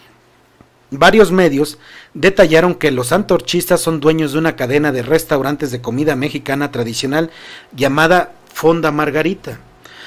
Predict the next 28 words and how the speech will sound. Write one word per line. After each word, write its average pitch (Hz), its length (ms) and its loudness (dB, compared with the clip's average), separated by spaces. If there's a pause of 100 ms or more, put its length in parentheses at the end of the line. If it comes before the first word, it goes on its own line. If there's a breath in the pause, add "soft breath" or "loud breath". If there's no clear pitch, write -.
(260 loud breath)
cuya, 196 580 4 (1200)
perdón, 170 380 2 (960)
cuyo 226 320 6
al 190 140 8
menos 180 540 0 (360)
quince 214 300 0
sucursales 160 580 -2
se - 80 -4
encuentran 156 640 -2
en 127 120 -8
la 120 100 -4
Ciudad 131 260 0
de 190 100 2
México, 165 540 -2 (400 loud breath)
Guerrero, 156 600 2 (200)
Tecomatlán, 131 640 -4
Puebla, 170 500 0 (100)
Izúcar 156 380 -4
de 127 80 -4
Matamoros, 123 560 -4
Puebla, 165 460 0 (400 loud breath)
Acatlán 151 540 -2
de 143 80 2
Osorio, 131 340 -2
Puebla, 170 560 2
en 127 160 -8
Zacapoaxtla, 123 1000 -4
Puebla. 156 500 2